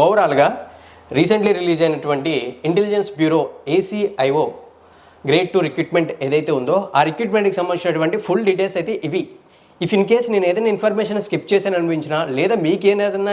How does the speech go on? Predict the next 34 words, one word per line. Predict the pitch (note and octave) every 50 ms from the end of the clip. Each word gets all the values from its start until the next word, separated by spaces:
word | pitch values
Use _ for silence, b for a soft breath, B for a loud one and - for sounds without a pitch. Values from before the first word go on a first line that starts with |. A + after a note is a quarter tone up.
| G3+ E3+
ఈ | E3+ D#3+
రిక్రూట్మెంట్పై | D#3 - F#3 E3+ - F3+ F3 - - F3+ D#3+ C3
డౌట్ | C#3 C#3 D3+ D3+ E3+
ఉందనిపించినా | E3 D#3+ D3+ C#3 C3+ - D#3 D3 C#3
సరే, | D3+ - - - B B B B B B B -
తప్పనిసరిగా | F3+ F3 - A#3 A3+ A3+ A3+ G#3+ A3+ G#3 -
కామెంట్ | E3+ F3 F#3 G3 F#3
సెక్షన్లో | F#3 F3+ - F#3+ F3+ F3
కామెంట్ | D#3+ D3+ D#3 E3 D#3+ E3
చేసి | D#3 D#3+ E3+
మీ | E3 D#3
డౌట్ని | - G3+ G3 F3 D#3 D3
రైజ్ | D3 D3 D3 D#3
చేస్తే, | C#3+ - G3 D#3+
వీలైనంత | D#3 D3+ D3+ D3 D3 C3+ C#3+
వరకు | C#3+ C#3 E3+ F3
వాటిని | E3 E3 D#3 D3
నేను | C#3+ B2+ C3 B B B B B B -
క్లారిఫై | D3+ C#3+ C#3 D3+ D3 D#3 C#3
అయితే | C#3 D#3 E3 - -
చేస్తాను. | B2+ - - - C#3 D3+ F#3 D#4+ F4 - -
And | D#3 E3 F#3+
also | G#3 G#3 - A#3
ఈ | F#3+ F3+
నోటిఫికేషన్ | F#3+ G3 A3 G#3+ - A3+ G#3 G3+ G#3 F#3
రిలేటెడ్ | F3 F3+ G3+ G3 G3 G3+ E3+ C#3+ C#3
లింక్స్ | D#3+ G#3+ G#3 - G3
ఏవైతే | F#3 F3 F3 E3 F3+ E3
ఉంటాయో, | D3+ C#3+ C#3+ C#3
అంటే | C3 E3 E3 - D3
ఆన్లైన్లో | D#3 D#3+ D#3+ E3 E3+ D#3+ C#3+
అప్లై | - D#3+ D#3 D#3
చేయడానికి | D#3+ D#3 D3+ D3+ D3+ D3 D#3
కానీ, | D3 D#3